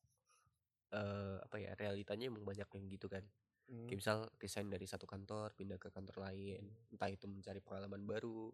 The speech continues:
Speaker 2: Hmm.
Speaker 1: gaji baru, atau yang
Speaker 2: Iya.
Speaker 1: lainnya gitu.
Speaker 2: Kalau gue dalam pikiran gue sih, dalam mimpi gue, <laughs> anjir. Gue sih pengennya cukup
Speaker 1: Stay.
Speaker 2: sekali dua kali aja sih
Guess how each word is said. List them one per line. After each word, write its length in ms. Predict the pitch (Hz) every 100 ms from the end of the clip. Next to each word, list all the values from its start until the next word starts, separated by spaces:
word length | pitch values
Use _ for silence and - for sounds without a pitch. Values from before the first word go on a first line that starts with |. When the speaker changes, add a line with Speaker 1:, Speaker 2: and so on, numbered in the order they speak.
| -
Speaker 2:
Hmm. 260 | - - 127
Speaker 1:
gaji 260 | 135 107 107
baru, 580 | 113 151 131 110 107 - _ - -
atau 180 | - 151
yang 140 | 147 156
Speaker 2:
Iya. 100 | 135
Speaker 1:
lainnya 340 | 101 107 104 98
gitu. 260 | 95 - - - - - _ - - _
Speaker 2:
Kalau 260 | - 131 131
gue 160 | 135 127
dalam 220 | 127 127
pikiran 300 | 127 127 123
gue 220 | 123 131 160
sih, 200 | - 180 _ _
dalam 280 | - 139 127
mimpi 380 | 135 131 123 131
gue, 220 | 123 131 151
<laughs> 0 |
anjir. 640 | 151 135 - 170 156 127 127 - 202 202 190 160 147 - - - - -
Gue 160 | 151 175
sih 100 | 247
pengennya 400 | 226 180 185 226 233 220 135
cukup 380 | - 165 - 160 - _ _ _ _ -
Speaker 1:
Stay. 480 | - 110 104 95 - -
Speaker 2:
sekali 540 | - - - 143 135 139
dua 180 | 131
kali 380 | 127 131 127 127
aja 240 | 123 120 123
sih 220 | - 117